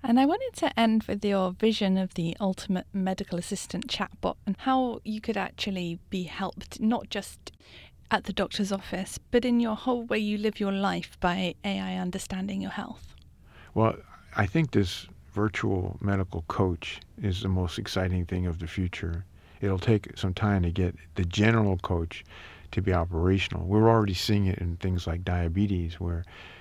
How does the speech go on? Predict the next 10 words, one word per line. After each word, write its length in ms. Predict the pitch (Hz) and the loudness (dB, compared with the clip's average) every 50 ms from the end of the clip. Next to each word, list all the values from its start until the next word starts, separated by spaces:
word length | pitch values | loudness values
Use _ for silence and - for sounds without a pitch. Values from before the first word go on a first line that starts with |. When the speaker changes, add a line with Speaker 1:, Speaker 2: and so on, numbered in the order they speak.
| - - - | -20 -16 -8
Speaker 2:
it's 260 | - 104 92 - - - - - | -8 -6 -6 -6 -10 -12 -6 0
bringing 240 | - 101 101 98 92 | 2 2 4 4 4
in 120 | 92 85 | 2 2
all 220 | 87 92 95 98 98 | 4 4 4 4 4
your 180 | 92 92 90 | 2 2 2
data, 400 | 85 87 90 90 87 80 78 78 82 | 4 4 4 4 4 2 0 0 -2
everything 380 | 87 85 92 90 - 92 90 90 | 0 2 0 2 2 2 4 4
you 160 | 90 90 92 | 4 4 2
eat 460 | 92 101 101 98 95 95 92 95 90 | 2 2 2 4 4 4 2 2 2
and 240 | 85 82 82 87 | 0 -2 -2 -4